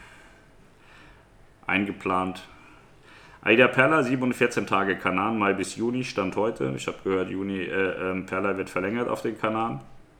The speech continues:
Warten wir es ab. aida Blue, sieben oder vierzehn Tage Griechenland, Mai bis Oktober. aida soll drei, vier oder sieben Tage ab bis Kiel, Mai bis Juni. Dann geht die Aida Sol von Kiel nach Warnemünde.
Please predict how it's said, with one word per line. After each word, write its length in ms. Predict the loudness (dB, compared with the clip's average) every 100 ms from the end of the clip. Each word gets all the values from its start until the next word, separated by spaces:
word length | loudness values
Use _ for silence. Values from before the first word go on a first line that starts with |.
| -20 -8
Warten 240 | -8 -6
wir 60 | -8
es 80 | -6
ab. 240 | -8 -10 -18 -18 -16 0
aida 280 | 4 8 6
Blue, 260 | 6 4
sieben 220 | 4 2
oder 160 | 2 2
vierzehn 280 | 2 0 0
Tage 280 | 2 2 0
Griechenland, 500 | -2 0 0 -2 2
Mai 180 | 2
bis 200 | 2 0
Oktober. 440 | -4 2 2 4 2
aida 260 | 2 2
soll 200 | 2 0
drei, 240 | 2 2 2
vier 220 | 2 2
oder 120 | 2
sieben 280 | 0 -2 -2
Tage 300 | 0 0 0
ab 180 | -2 -2
bis 400 | -2 -4 -10 -14 -20 -20 -20 2
Kiel, 320 | 6 8 8
Mai 260 | 6 4 4
bis 240 | 2 0
Juni. 400 | 2 2 0 -2 -6 -20 -20 -20 -2
Dann 240 | 0 2
geht 200 | 2 2
die 120 | 2 2
Aida 340 | 2 2 2
Sol 440 | 2 2 4 2 -4
von 300 | -4 -2 -2
Kiel 200 | -2 -2
nach 200 | 0 2
Warnemünde. 680 | 2 4 4 4 4 2